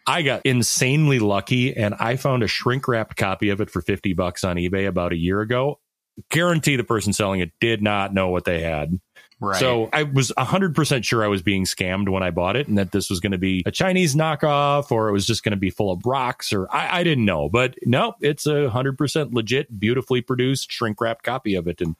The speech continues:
Speaker 1: I got super lucky on that one. There is a second way that you can play this one, even if you don't have the physical version.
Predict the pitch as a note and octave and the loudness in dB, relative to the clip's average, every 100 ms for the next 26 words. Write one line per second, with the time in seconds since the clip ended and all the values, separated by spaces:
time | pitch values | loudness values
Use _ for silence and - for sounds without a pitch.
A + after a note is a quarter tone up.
0 | - A2+ F#2 - - A#2 F#2+ E2+ D#2 - | -4 -4 -4 -4 -2 -2 0 0 -2 -2
1 | E2 E2 E2 D#2+ E2+ _ _ _ - F3 | -2 -2 -2 -4 -4 _ _ _ -2 0
2 | B3+ C4+ A3 - E3+ - C#3+ A#2+ A#2 A2 | 0 0 0 0 0 0 0 2 2 0
3 | - G#2 G2 G#2+ F#2+ F#2+ - G2+ G2 - | 0 -2 0 2 2 0 0 -2 -2 0
4 | E3 D#3+ C3+ A#2+ A#2+ G#2 G#2+ F#2+ - G#2+ | 2 2 0 0 0 0 -2 -2 -2 0
5 | B2 C3+ C3 C#3+ D3 F3+ F#3 | 0 -2 0 0 2 2 0